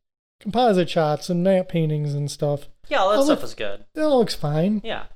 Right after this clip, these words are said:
Speaker 2: 'Cause
Speaker 1: I
Speaker 2: that stuff
Speaker 1: would
Speaker 2: has been done, that stuff had been done for decades by then.
Speaker 1: Yeah. And you know what? Even if I go,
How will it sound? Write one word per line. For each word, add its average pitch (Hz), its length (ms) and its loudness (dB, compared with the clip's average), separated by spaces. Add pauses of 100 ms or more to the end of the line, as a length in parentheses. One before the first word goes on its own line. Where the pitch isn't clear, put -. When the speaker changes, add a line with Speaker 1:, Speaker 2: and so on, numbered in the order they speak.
(580)
Speaker 2:
'Cause 208 100 0
Speaker 1:
I 262 60 6
Speaker 2:
that 294 60 6
stuff 302 100 6
Speaker 1:
would 233 60 2
Speaker 2:
has 175 120 2
been 147 300 -2 (100)
done, 127 480 -2 (540)
that 127 240 -2 (140)
stuff - 280 -2
had 127 160 -4
been 117 180 -10
done 117 220 -6
for 104 300 -10 (680)
decades 104 680 -6 (120)
by 107 120 -2
then. 104 160 -2
Speaker 1:
Yeah. 156 240 2 (720)
And 226 160 0
you 240 80 2
know 233 80 4
what? 190 240 4
Even 220 240 0
if 214 120 0
I 208 100 2
go, 175 440 4